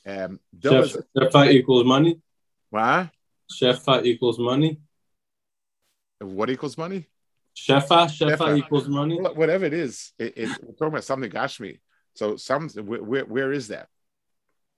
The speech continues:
Speaker 1: So he says, uh, "Dov zeh shayla, v'zeh kasheinu muchonim mitzad atzma kabla bracha,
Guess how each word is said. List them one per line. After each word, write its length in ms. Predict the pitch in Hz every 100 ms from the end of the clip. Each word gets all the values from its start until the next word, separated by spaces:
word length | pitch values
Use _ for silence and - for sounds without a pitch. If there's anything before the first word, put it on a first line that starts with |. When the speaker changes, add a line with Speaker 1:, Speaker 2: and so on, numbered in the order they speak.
| _ _ _
Speaker 1:
So 160 | -
he 120 | 107 101
says, 640 | - 131 131 117 98 - _ _ _ _ _ _ -
uh, 120 | 107
"Dov 220 | 95 156
zeh 180 | 156 123
shayla, 340 | 104 92 85
v'zeh 320 | 82 98 160 175
kasheinu 460 | 131 - 104 101
muchonim 480 | 104 101 - 151 147
mitzad 240 | 120 107 -
atzma 300 | 117 123 120
kabla 320 | - 104 101 87
bracha, 500 | 90 107 120 143 147